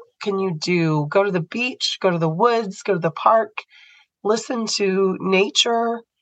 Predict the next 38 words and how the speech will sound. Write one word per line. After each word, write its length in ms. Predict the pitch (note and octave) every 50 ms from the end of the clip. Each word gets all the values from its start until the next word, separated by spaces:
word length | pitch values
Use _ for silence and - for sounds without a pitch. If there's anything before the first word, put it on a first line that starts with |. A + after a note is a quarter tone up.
| _ _ _ - _ -
find 400 | A3 G#3+ G#3+ A#3 B3 B3+ A#3+ A#3
those 240 | A3+ A3 A3 G#3 G#3+
things 360 | - - F#3+ F#3 F#3 F3+ D#3+
that 160 | F3 - -
you 200 | - F3+ E3+ E3
need. 560 | E3 D#3+ D#3 D3+ D3 D3 C#3+ C#3+ C#3+ C#3+ D3+ - _ _ - _ _ -
Can 160 | - G3+ G3
you 140 | F#3+ F#3 F#3
enjoy 400 | F#3 F3 - F#3+ G3+ G3+ G3 G3+
a 60 | F#3+
spa? 640 | F#3 - - - F3+ F#3 F#3 G3 G#3 A3 A#3+ B3 A#3+ -
Could 200 | - F#3+ F3 D#3+
you 260 | F3 F3+ E3+ E3+ E3+ E3+ _ - _ _ _ -
take 260 | - - F#3 F#3 -
a 40 | G#3
chance 440 | G3 - G#3+ G#3+ G#3+ G#3 G#3+ - -
to 100 | - G#3
go 180 | G3 G#3+ G#3
get 220 | G3+ G3+ G#3 G#3 G3+
a, 240 | G3 G3 G3 G3 -
a 120 | - G3+ F#3+
pedicure? 640 | - G3+ G3+ G#3+ G#3 - - A3 A3+ A3 A3+ A#3 A3+ _ _ _ _ _ _ _ _ _ _ _ _ _ _ _ _ _ _ _ _ _ _ _ _ -
Are 100 | G3 G3+
you 180 | G3+ G#3+ A3+ G#3+
a 20 |
lifelong 640 | G3+ F#3+ F#3 F#3+ G#3 G3+ - G3+ G3 F#3+ G3 G3 F#3
learner? 440 | F3 F3 F3+ F3+ F#3+ G#3+ A3+ A#3 A#3 A#3
Can 180 | - G3+ F3+ F3+
you 120 | F3+ F3+
take 240 | E3+ - F#3+ F3 -
a 140 | - - -
class? 760 | - F3+ F3 F3 F3 F#3+ B3 D4 D4 - - - - - - _ _ _ _ _ _ _ -
Can 200 | - F#3+ F#3 F#3+
you 100 | F#3+ F#3
go 120 | D#3 F#3+ F3+
to 80 | F3+
the 80 | F#3 F3
library? 920 | E3+ E3 E3 E3 F3 F#3 G#3+ A3 A3 A#3 A#3 A#3+ B3 B3+ B3+ B3+ B3 _